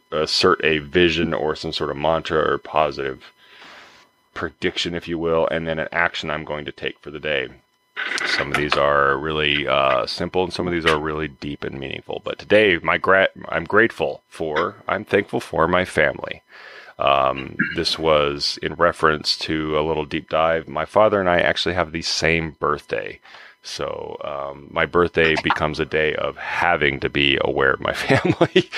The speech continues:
I can't forget my father. And then obviously, what's tomorrow? Tomorrow's Mother's Day. So it was a very family-oriented day. So I'm thankful for them. My assertion, this is, this is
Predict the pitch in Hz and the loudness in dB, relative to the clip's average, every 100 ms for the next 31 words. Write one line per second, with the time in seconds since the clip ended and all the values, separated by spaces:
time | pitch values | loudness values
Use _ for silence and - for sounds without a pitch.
0 | - - 85 - 92 87 - 92 82 - | -6 -2 -2 2 2 2 0 -2 0 2
1 | 76 76 90 87 82 85 - - - 92 | 2 2 6 6 6 0 -2 -14 -6 -4
2 | 98 95 95 92 90 95 90 82 78 - | -2 0 2 2 -2 -2 -4 -4 -8 -8
3 | - 80 71 69 - 78 78 78 76 69 | -14 -10 -8 -8 -2 2 2 2 2 2
4 | 69 - - - - 71 67 71 - - | 0 0 0 0 0 4 4 2 -4 -12
5 | - 76 73 73 78 73 71 - _ _ | -6 -4 -4 0 0 2 -2 -6 _ _
6 | _ - 90 80 76 71 71 67 67 65 | _ 0 2 2 2 2 2 0 -2 -4
7 | 57 - - _ - - - - 87 123 | -2 -4 -8 _ -20 -20 -16 -10 0 2
8 | 127 107 - 92 73 62 - _ _ _ | 2 0 0 2 2 0 -6 _ _ _
9 | _ _ _ _ - - - 82 85 82 | _ _ _ _ -14 -14 -4 2 4 4
10 | - - 139 165 - 71 - - _ _ | 2 4 4 4 0 0 -4 -20 _ _
11 | _ _ - _ - - 85 76 - 85 | _ _ -20 _ -10 -4 -4 -4 -6 -4
12 | 85 80 | -4 -6